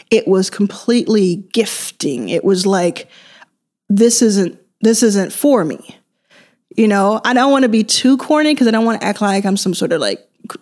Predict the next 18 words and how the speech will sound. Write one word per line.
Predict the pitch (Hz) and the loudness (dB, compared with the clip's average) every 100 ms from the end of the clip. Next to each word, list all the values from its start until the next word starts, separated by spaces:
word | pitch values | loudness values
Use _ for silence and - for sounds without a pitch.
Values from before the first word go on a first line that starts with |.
| _ - | _ -4
amazing | 190 170 170 170 160 | 0 0 0 -2 -4
singer | 190 - 285 269 269 254 | -2 2 2 2 2 0
or | 202 | 0
something | - 233 240 | -2 -2 0
like | 220 226 | -2 -2
that, | 269 285 | -2 0
but | 233 202 | 0 0
it, | 208 | 0
it's | 226 - | -2 -4
kind | - 233 | -4 0
of | 240 | 0
the | 226 | -2
similar. | - 233 226 160 | -2 0 0 0
It's | 160 - | -4 -2
like, | 190 - - - | -4 -6 -20 -8
if | - 196 | -6 2
you | 226 | 2
have | 220 220 208 196 | 4 2 0 -2